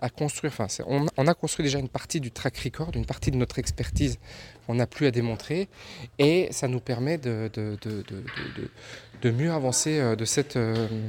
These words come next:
de cette manière-là et d'être identifié dans ce secteur-là, et cetera, et cetera. Les premiers deals sont les plus difficiles. Après, c'est beaucoup plus facile. On vous finance plus facilement.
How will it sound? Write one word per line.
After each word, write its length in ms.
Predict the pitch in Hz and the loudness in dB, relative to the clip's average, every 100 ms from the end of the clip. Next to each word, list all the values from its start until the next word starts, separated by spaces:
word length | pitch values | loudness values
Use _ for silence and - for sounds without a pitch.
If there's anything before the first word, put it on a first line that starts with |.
| 107 - - - - | -8 -12 -14 -10 -2
de 60 | |
cette 220 | 113 143 147 | 2 2 2
manière-là 580 | 131 127 113 151 175 | 2 2 2 2 4
et 60 | 147 | 2
d'être 260 | 117 - - | 2 0 -2
identifié 680 | 165 147 - 143 - 151 139 | -2 -2 -2 -4 -2 0 0
dans 140 | 143 | 0
ce 80 | 139 | -2
secteur-là, 500 | - 147 - 107 117 143 - - - - | -4 -6 -4 -2 0 -2 -4 -10 -12 -8
et 60 | 110 | -2
cetera, 360 | - 123 123 | 0 0 0
et 60 | 117 | -2
cetera. 340 | - - 120 | -2 -2 0
Les 100 | 170 | 0
premiers 260 | - 143 143 | 0 0 0
deals 160 | 139 135 | 0 2
sont 120 | 135 | 2
les 100 | 120 | 2
plus 140 | - | 0
difficiles. 480 | 120 - 110 - 123 - - - - - - | -8 -4 -4 -4 -4 -6 -12 -12 -12 -14 -12
Après, 220 | - 139 | -2 0
c'est 160 | - 110 | 0 -2
beaucoup 220 | 120 123 | -6 -8
plus 100 | - | -10
facile. 480 | 104 - 135 123 113 | -4 2 2 2 0
On 60 | 117 | -2
vous 160 | 120 | -2
finance 320 | 120 123 120 | -2 -2 -2
plus 120 | - 120 | -2 -2
facilement. 680 | 110 - 104 104 107 120 | -2 -2 -2 0 0 0